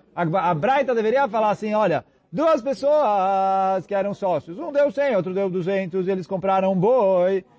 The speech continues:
Então a Braita deveria falar assim, "Bamei devorem amurim,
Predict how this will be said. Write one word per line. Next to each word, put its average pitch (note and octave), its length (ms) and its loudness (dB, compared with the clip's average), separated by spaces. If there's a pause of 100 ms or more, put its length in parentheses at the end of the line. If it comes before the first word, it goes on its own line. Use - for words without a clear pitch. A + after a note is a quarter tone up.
(140)
Então B3 160 0
a A#3 100 2
Braita C4 420 0
deveria A#3+ 280 -2
falar A#3 280 0
assim, G#3+ 260 -4
"Bamei D4 320 0
devorem F#3+ 320 0
amurim, F#3 720 -2